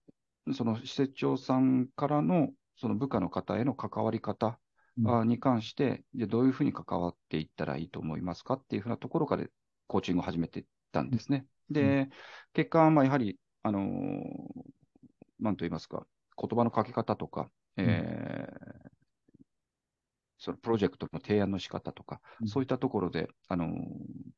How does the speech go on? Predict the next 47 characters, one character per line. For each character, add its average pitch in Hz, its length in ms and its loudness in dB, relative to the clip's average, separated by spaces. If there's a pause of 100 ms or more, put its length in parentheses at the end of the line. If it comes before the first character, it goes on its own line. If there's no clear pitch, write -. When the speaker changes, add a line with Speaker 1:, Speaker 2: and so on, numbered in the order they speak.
(440)
Speaker 1:
ま 113 180 2
あ、 - 20 2
や 98 100 0
は 104 60 2
り 95 60 -4
声 110 200 2
の 98 120 4
か 104 120 -4
け 92 100 -10
方 95 220 0
が 90 80 2
わ 80 120 0
か 92 120 2
ら 90 100 2
な 78 140 -2
い 71 60 -6
と 76 140 -8
か、 - 220 -4
ち - 60 -6
ょ 123 40 -2
っ - 20 -16
と - 100 -2
こ 78 260 -6
う、 107 460 -6
Speaker 2:
う - 0 -
ん。 113 80 -4
Speaker 1:
え 82 800 -6 (640)
ー、 113 100 -2
言 113 120 4
葉 110 60 8
の 98 140 6
選 101 120 6
び 110 80 -2
方 98 240 0
と 87 100 -6
か - 120 -10
が 71 100 -6
ち - 80 -4
ょ - 20 0
っ - 20 -12
と - 100 -6
こ - 280 -8 (200)
う、 - 40 -6
Speaker 2:
う - 20 -4
ん。 82 40 -4
Speaker 1:
え - 180 -8
ー、 - 60 -20